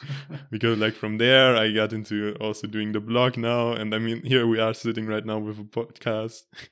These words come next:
Speaker 2: <laughs>
Speaker 1: Yeah, happy to hear
Speaker 2: Yeah,
Speaker 1: that,
Speaker 2: kinda,
Speaker 1: man.
Speaker 2: kind of
Speaker 1: Yeah,
Speaker 2: awesome,
Speaker 1: it, it
Speaker 2: yeah.
Speaker 1: was definitely life-changing for me also.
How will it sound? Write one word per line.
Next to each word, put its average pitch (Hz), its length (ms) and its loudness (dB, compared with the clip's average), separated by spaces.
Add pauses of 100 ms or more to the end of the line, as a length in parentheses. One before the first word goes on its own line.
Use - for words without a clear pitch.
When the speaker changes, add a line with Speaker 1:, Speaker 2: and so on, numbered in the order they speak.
Speaker 2:
<laughs> - 360 -18
Speaker 1:
Yeah, 113 320 -6 (300)
happy 113 240 -12
to - 80 -20
hear 113 200 -10
Speaker 2:
Yeah, - 100 -8
Speaker 1:
that, 104 100 -14
Speaker 2:
kinda, 113 240 -6
Speaker 1:
man. 98 100 -10 (720)
Speaker 2:
kind 123 120 -8
of 113 80 -8
Speaker 1:
Yeah, 110 100 -2
Speaker 2:
awesome, 110 220 -8
Speaker 1:
it, 123 100 -6
it - 60 -14
Speaker 2:
yeah. 120 60 -14
Speaker 1:
was 120 160 -8
definitely 107 600 -8
life-changing 95 580 -8
for 95 160 -16
me 98 160 -10
also. 92 460 -10